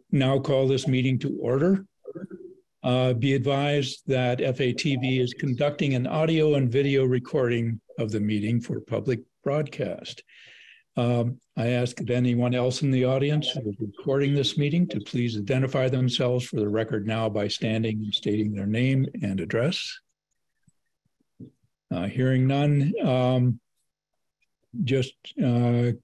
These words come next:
quickly conducting a roll call, um, and I'll, I'll leave that to, uh, Andy. You have everybody there in sight, so I think, uh, go ahead. We certainly have a quorum. We'll, uh, go ahead with that.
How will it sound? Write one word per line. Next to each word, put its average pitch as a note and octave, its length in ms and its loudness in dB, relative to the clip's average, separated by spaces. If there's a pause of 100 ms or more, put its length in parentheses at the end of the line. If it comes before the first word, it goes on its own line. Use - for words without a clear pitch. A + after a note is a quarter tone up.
quickly D3+ 340 0
conducting C3 600 2
a A#2+ 80 2
roll C#3+ 300 4
call, D3 680 2 (200)
um, A#2+ 600 2 (720)
and A#2+ 460 2
I'll, A#2 220 -2 (520)
I'll C3 240 -2 (140)
leave D#3 320 4
that C#3 340 2
to, B2 680 2
uh, A#2+ 180 2
Andy. C3 560 2 (240)
You B2+ 220 2
have B2 160 2
everybody A2 480 0
there G#2 240 2
in G2 120 2
sight, G2 360 -2
so G2+ 160 -2
I G2+ 40 -2
think, G2+ 300 -6
uh, G2+ 240 -6
go G#2 180 -4
ahead. G2+ 240 -4
We G#2 100 -4
certainly A#2 340 0
have G#2+ 140 -2
a G#2+ 40 0
quorum. G2 500 -4 (520)
We'll, G#2 400 0
uh, F2+ 160 -2
go G2 180 -2
ahead G2+ 240 -4
with G#2 160 -4
that. C#3+ 320 0